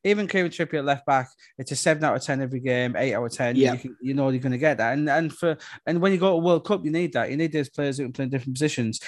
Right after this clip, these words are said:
Speaker 1: In terms of these players who do go to the World Cup, Craig, we've just had it confirmed by fifa. It'll be a twenty-six man squad, which
Speaker 2: Yeah.
Speaker 1: I think, you know, I'm, I'm surprised hasn't come earlier. To be fair, I don't understand why.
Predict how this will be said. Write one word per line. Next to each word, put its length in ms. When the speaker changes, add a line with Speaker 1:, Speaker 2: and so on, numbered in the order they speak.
Speaker 1:
In 80
terms 360
of 60
these 120
players 280
who 120
do 200
go 120
to 60
the 40
World 240
Cup, 160
Craig, 260
we've 160
just 340
had 140
it 100
confirmed 560
by 160
fifa. 480
It'll 180
be 180
a 40
twenty-six 800
man 180
squad, 340
which 140
Speaker 2:
Yeah. 60
Speaker 1:
I 40
think, 380
you 100
know, 160
I'm, 300
I'm 100
surprised 420
hasn't 260
come 160
earlier. 260
To 120
be 80
fair, 260
I 120
don't 300
understand 520
why. 420